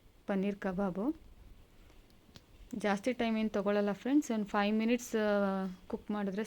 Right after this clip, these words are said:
ಸಾಕು ಎಣ್ಣೆನಲ್ಲಿ. ನೋಡಿ ಯಾವ ರೀತಿ ಕಾಣಿಸ್ತಾ ಇದೆ, ಕಲರ್ ಕೂಡ ಚೇಂಜ್ ಆಗಿದೆ ಪನ್ನೀರ್ದು. ಸ್ವಲ್ಪ ತಿರುಗಿಸ್ತಾ ಇರಬೇಕು ಪನ್ನೀರ್ನ, ಯಾಕಂದರೆ ಎರಡೂ ಕಡೆ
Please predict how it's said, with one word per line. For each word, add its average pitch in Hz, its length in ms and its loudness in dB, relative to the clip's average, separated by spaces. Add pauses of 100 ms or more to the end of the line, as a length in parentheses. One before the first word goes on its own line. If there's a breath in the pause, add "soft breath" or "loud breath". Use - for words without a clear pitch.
ಸಾಕು 185 400 -2
ಎಣ್ಣೆನಲ್ಲಿ. 185 440 0 (3500)
ನೋಡಿ 214 200 0 (360)
ಯಾವ 208 180 4
ರೀತಿ 208 160 -2 (100)
ಕಾಣಿಸ್ತಾ 190 340 0
ಇದೆ, 226 200 -2
ಕಲರ್ 202 320 2
ಕೂಡ 214 100 0 (160)
ಚೇಂಜ್ 190 300 2
ಆಗಿದೆ 180 220 0 (100)
ಪನ್ನೀರ್ದು. 185 400 2 (680)
ಸ್ವಲ್ಪ 220 300 -8 (160)
ತಿರುಗಿಸ್ತಾ 220 420 -4
ಇರಬೇಕು 196 340 -4 (120)
ಪನ್ನೀರ್ನ, 196 440 0 (220)
ಯಾಕಂದರೆ 202 340 0
ಎರಡೂ 214 240 0
ಕಡೆ 208 160 -2